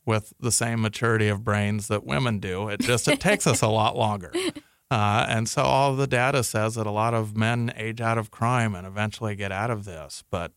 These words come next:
Speaker 1: we still keep them in prison for a long time. And I think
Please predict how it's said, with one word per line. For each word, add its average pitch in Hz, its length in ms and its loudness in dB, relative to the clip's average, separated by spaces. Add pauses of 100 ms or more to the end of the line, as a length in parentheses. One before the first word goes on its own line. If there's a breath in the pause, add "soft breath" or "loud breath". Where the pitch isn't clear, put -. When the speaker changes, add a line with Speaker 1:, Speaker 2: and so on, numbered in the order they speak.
(180)
Speaker 1:
we 104 260 -8
still 107 380 -2
keep - 300 -4
them 101 180 0
in 95 160 -4
prison 104 340 -2
for 92 160 -12
a 90 80 -8
long 90 300 -12
time. 85 400 -14 (500 soft breath)
And 107 140 -6
I 110 100 -4
think 123 300 -6